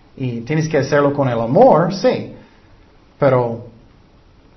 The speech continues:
muchos pastores no hacen su trabajo porque ellos dejan cualquier cosa pasa. Entonces,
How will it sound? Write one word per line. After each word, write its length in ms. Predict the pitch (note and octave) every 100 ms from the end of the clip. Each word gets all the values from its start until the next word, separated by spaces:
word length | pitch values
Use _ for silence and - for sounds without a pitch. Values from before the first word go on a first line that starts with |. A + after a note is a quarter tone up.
| -
muchos 360 | C#3+ E3 F3 -
pastores 460 | D3 - E3+ D3
no 340 | C3 C3+ E3 C#3+
hacen 300 | D#3 D#3+ C3+
su 160 | D3+
trabajo 520 | C#3+ A#2+ D3 E3+ F#3+ E3+
porque 260 | - B2+
ellos 240 | A#2+ D3 B2+
dejan 340 | C3 C3 C#3+
cualquier 400 | - D3 D#3 D3+
cosa 340 | C#3 C#3 B2+ -
pasa. 440 | A2+ A#2 - G2 - - _ _ _ _ - - - - - -
Entonces, 520 | D#3 F#3 F#3+ E3 B2+